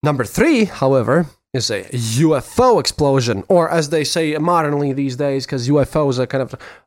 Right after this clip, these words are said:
like, an obsolete concept in the scientific world right now, it's U A Ps, which stands for Unidentified Aerial Phenomena, 'cause U F Os carry this connotation of aliens.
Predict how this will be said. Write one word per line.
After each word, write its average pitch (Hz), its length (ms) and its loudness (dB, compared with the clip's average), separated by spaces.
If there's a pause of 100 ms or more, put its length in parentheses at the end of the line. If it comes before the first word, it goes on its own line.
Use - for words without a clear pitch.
like, 127 260 -6
an 147 80 2
obsolete 151 440 0
concept 156 520 0
in 143 60 2
the 131 80 0
scientific 139 440 0
world 143 280 0 (400)
right 147 240 -4
now, 143 240 -2
it's 139 120 -4
U 160 320 -2
A 143 180 0
Ps, 226 500 -2 (380)
which 156 240 -4
stands 156 300 -4
for 147 380 -4
Unidentified 147 920 -4 (100)
Aerial 143 400 2
Phenomena, 147 760 2 (380)
'cause 131 200 -6
U 160 100 2
F - 160 -6
Os 160 240 2
carry 135 340 0
this 127 180 -10
connotation 131 540 -4
of 110 120 -6
aliens. 202 580 0